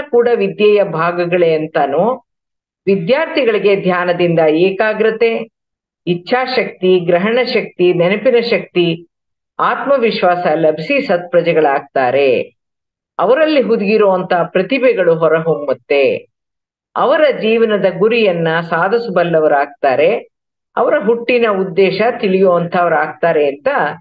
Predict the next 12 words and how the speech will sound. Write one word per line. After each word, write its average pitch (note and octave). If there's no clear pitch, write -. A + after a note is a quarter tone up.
ನಮ್ಮ G3
ಪತ್ರಿ F3
sir E3+
ಅವರು E3+
ಪಿ G#3
ಎಸ್ G#3
ಎಸ್ F#3
ಎಂ F3
ನ F3
ಹದಿನೆಂಟು G3+
ಮಾರ್ಗದರ್ಶಕ F3+
ಸೂತ್ರಗಳಲ್ಲಿ E3+